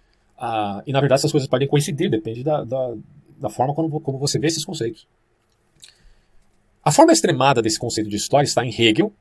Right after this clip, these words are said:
e é repetido por Croce. Cro-, Croce, en-, enfim, né, apesar de ter algumas coisas muito interessantes em Croce, ele é um historicista. Ah, no sentido mesmo, ao que parece, de Hegel, talvez com algumas distinções ali.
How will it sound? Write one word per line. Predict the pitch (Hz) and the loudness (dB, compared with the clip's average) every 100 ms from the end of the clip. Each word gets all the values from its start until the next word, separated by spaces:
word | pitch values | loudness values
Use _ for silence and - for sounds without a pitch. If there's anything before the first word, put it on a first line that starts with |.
| _ _ _ | _ _ _
e | 160 | 0
é | |
repetido | 143 151 160 143 160 | 2 0 -4 -2 -4
por | 131 | -4
Croce. | - 131 - - - _ _ _ _ | 2 4 4 0 -10 _ _ _ _
Cro-, | - 113 - _ | 0 2 0 _
Croce, | 117 135 - - | 2 4 0 -6
en-, | 151 - _ _ _ | -10 -10 _ _ _
enfim, | 147 - 175 | -8 -4 -4
né, | - - | -4 -6
apesar | - 110 120 | -6 -4 -4
de | |
ter | 120 | -4
algumas | 113 117 | -4 -4
coisas | 123 110 | -4 -4
muito | 127 | -4
interessantes | 170 110 - 113 | 0 0 0 -6
em | 95 | -6
Croce, | 110 - 131 | -4 0 2
ele | 123 | 2
é | 135 | 2
um | |
historicista. | 160 - 196 - - _ _ - - - - _ _ | -2 -4 -6 -8 -10 _ _ -20 -20 -20 -20 _ _
Ah, | - 117 113 | 4 6 4
no | 117 | 0
sentido | - 107 113 120 147 | -4 -2 -4 -2 -4
mesmo, | 131 120 110 135 139 131 | 0 0 -2 -6 -8 -6
ao | 117 | -6
que | 107 | -4
parece, | - 123 120 - | 2 2 2 -4
de | 156 | -8
Hegel, | 170 139 104 | -2 0 0
talvez | 95 98 107 | -4 -6 -8
com | |
algumas | 117 127 | -10 -12
distinções | - - 175 139 135 | -12 -14 -12 -10 -8
ali. | 131 | -8